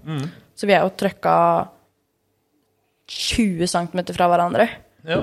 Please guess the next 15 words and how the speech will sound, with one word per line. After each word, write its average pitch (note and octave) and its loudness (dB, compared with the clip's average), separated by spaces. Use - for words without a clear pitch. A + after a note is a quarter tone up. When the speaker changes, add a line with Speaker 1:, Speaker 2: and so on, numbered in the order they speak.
Speaker 2:
Så - 0
er F#3+ 6
det F#3 -2
sånn, F3+ 4
så - -16
klaget F#3 6
jo F3 6
læreren F3 6
på F3+ 4
dette F3+ 0
her, A3+ 6
og G3+ 2
det G3 2
var F#3+ 4
sånn F3 -4